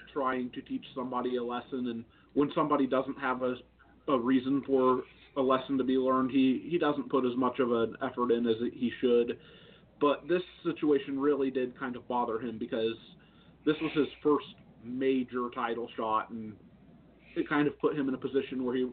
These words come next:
he might have thought maybe he isn't as good as he thought that he was. I personally don't believe that to be the case, but he may be facing a certain confidence situation, and I'm gonna have to work with him on that, you know, as his tag team partner. Certainly with how, um, Frank and Killa work together, I'm going to have to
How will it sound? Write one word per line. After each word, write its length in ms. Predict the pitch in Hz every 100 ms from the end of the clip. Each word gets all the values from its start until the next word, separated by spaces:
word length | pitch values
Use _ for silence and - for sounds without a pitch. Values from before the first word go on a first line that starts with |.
| -
he 120 | 139
might 180 | 131 120
have 100 | 117
thought 300 | 127 120 -
maybe 220 | 127 127
he 120 | 120 123
isn't 300 | 120 113 113
as 140 | 113
good 160 | 120 113
as 60 |
he 60 | 113
thought 240 | 104 113
that 100 | 113
he 80 | 110
was. 260 | 101 98 104 - - - - - - -
I 260 | 143 185 185
personally 460 | 160 143 131 135 127
don't 180 | 127 120
believe 240 | 127 123
that 160 | 120 101
to 60 |
be 80 | 117
the 80 | 110
case, 280 | - 110 107 -
but 240 | - 113 - - -
he 300 | - 165 156
may 260 | 139 135 135
be 160 | 131 127
facing 320 | 131 127 135
a 100 | 127
certain 320 | - 123 131 120
confidence 480 | 123 120 123 123 -
situation, 680 | 127 - 123 123 - 127 123 - - - -
and 120 | 117
I'm 120 | 120
gonna 160 | 117 113
have 140 | 117
to 40 | 117
work 220 | 113 -
with 120 | 113
him 140 | 123
on 120 | 120 120
that, 180 | 120
you 80 | 117
know, 100 | 110
as 140 | 110 113
his 100 | 110
tag 200 | 123 113
team 140 | 123
partner. 300 | 120 123 123 123
Certainly 360 | 147 135 135 127
with 160 | 123 120 - - - - - -
how, 280 | - 135 127
um, 200 | 120 123
Frank 260 | 131 131 123
and 140 | 123
Killa 380 | 131 123 123 127
work 260 | 135 123 -
together, 440 | 120 123 123 120
I'm 140 | 110 107
going 280 | 117 120 120
to 60 |
have 320 | 113 123 110 -
to 300 | 123 117